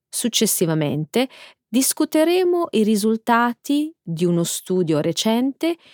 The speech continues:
in cui si suggerisce che i fattori ambientali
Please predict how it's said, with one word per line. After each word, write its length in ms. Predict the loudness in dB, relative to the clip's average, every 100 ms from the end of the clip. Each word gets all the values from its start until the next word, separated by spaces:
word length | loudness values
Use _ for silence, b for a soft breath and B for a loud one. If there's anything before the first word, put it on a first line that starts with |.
| b b _
in 260 | 0 2 0
cui 400 | 0 0 2 0
si 260 | -2 -4 -4
suggerisce 1160 | -2 -2 0 0 2 0 -2 -4 -2 -2 -4 -6 _ _ _ _
che 120 | -2
i 100 | -2
fattori 720 | 0 -4 -4 _ 2 2 2 0
ambientali 1000 | 0 0 -2 -2 -2 -2 0 -4 -8